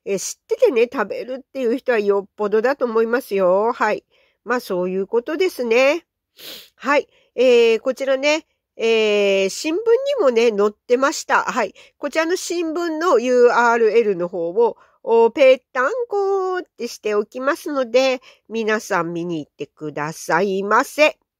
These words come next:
よろしくお願いします。こういうのばっかですね。でもこれが現実なんですよ、本当に。ね。もうね、日本人は目覚めないとダメです。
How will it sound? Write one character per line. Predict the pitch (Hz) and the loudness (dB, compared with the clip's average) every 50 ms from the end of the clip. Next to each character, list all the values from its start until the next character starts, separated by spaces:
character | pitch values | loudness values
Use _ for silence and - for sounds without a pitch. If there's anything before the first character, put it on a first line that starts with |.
| _ _ | _ _
よ | - 185 185 170 | -6 -4 -4 -2
ろ | 151 101 82 - | -4 -4 -10 -12
し | - - - | -14 -16 -18
く | _ - 175 | _ -8 -6
お | 180 180 | -6 -4
願 | 185 190 185 196 202 | -4 -4 -4 -2 -4
い | 214 | -4
し | - - | -4 -4
ま | 214 233 269 | -2 -2 -2
す。 | - - _ _ - - - _ _ | -4 -6 _ _ -20 -20 -20 _ _
こ | - 240 226 | 2 4 4
う | 226 226 | 4 4
い | 214 | 2
う | 202 196 | -2 -2
の | 196 165 | -2 -4
ば | 170 190 | -4 -4
っ | 208 | -6
か | - _ - 339 | -6 _ -6 -2
で | 427 427 | -2 -2
す | - - - | -2 -4 -6
ね。 | 392 381 453 339 370 403 - _ _ _ _ _ - | -4 -2 0 0 0 -2 -4 _ _ _ _ _ -8
で | - 220 | -8 -6
も | 208 180 | -6 -4
こ | - 202 | -4 -2
れ | 185 185 180 | -2 -2 -2
が | 175 | -2
現 | 175 180 190 196 220 | -2 -2 -4 -4 -2
実 | 233 247 - - 269 | -4 -6 -4 -2 0
な | 285 311 | 0 0
ん | 330 | 0
で | 339 349 | -2 -4
す | - - 277 | -2 0 2
よ、 | 262 233 247 | 2 4 4
本 | 254 233 226 202 | 2 -4 -4 -4
当 | - 214 202 202 | -6 -4 -4 -2
に。 | 202 214 208 - _ _ _ _ _ _ _ _ _ _ - | -2 -2 -2 -4 _ _ _ _ _ _ _ _ _ _ -8
ね。 | 185 202 214 247 - _ _ _ _ _ _ _ _ - | -4 -4 -4 -4 -4 _ _ _ _ _ _ _ _ -4
も | 185 202 208 | 0 2 2
う | 196 | 2
ね、 | 185 196 214 208 185 180 170 95 - | 2 2 2 2 2 2 0 0 0
日 | 190 202 208 | 0 0 0
本 | - - 254 277 262 | 0 -2 -4 -2 -2
人 | 240 302 294 | -2 -2 0
は | 262 214 | 0 0
目 | 175 180 | 0 -2
覚 | 175 185 220 | 0 0 -2
め | 240 311 | -2 0
な | 339 453 427 | 0 0 0
い | 359 247 | -2 -2
と | - 196 | -4 -2
ダ | 180 170 180 | -2 -2 0
メ | 220 285 | 0 0
で | 339 269 | 0 0
す。 | - - - - | 0 -2 -10 -20